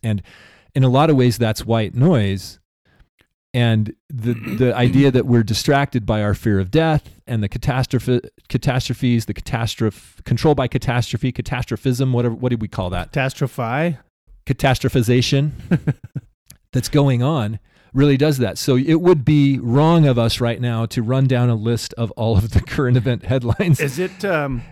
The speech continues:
Speaker 1: and talk about World War Three.
Speaker 2: is it just coincidental that a lot of people will turn on white noise to help them go to sleep?
Speaker 1: Hmm. It's a good question.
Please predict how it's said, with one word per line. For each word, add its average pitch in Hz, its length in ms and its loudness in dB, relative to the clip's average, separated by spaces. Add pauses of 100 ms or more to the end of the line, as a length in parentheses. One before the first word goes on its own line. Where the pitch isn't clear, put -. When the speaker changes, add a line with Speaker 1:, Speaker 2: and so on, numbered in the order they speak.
(100)
Speaker 1:
and 139 140 2
talk 151 200 4
about 123 220 2
World 123 180 2
War 110 160 0
Three. 98 300 -4 (240)
Speaker 2:
is 135 120 -4
it 170 120 -2
just 180 240 -2
coincidental 131 720 0
that 107 160 -6
a 95 60 -12
lot 104 280 -10
of 110 120 -10
people 120 380 -8
will 95 100 -12
turn 123 320 -6
on 113 280 -6
white 107 380 -6
noise 107 440 -6
to - 80 -10
help 120 280 -12
them 101 240 -14 (560)
go 113 260 -4
to 104 80 -6
sleep? 120 500 -12 (220)
Speaker 1:
Hmm. 127 360 0 (500)
It's - 100 -12
a - 40 -16
good 131 140 -12
question. 95 420 -12